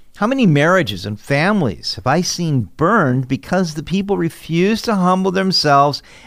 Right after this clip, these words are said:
and obey God? And the walls that protected them from the evil of the world and of Satan were broken down so that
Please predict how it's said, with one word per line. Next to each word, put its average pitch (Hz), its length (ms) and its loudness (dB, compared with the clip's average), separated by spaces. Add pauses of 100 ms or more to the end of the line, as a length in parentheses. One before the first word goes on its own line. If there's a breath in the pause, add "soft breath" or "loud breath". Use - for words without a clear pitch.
(120 loud breath)
and 165 280 0
obey 135 440 2
God? 165 540 0 (520 soft breath)
And 175 140 2
the 180 40 4
walls 185 460 4
that 214 140 -6
protected 175 960 -2
them 175 240 2
from 135 240 -4
the 131 240 -2
evil 175 440 2
of 139 140 -2
the 135 100 0
world 143 520 2
and 139 100 -2
of 113 140 -2
Satan 170 580 0 (380 soft breath)
were 131 160 0
broken 175 580 2
down 165 640 0
so - 180 -12
that 143 320 0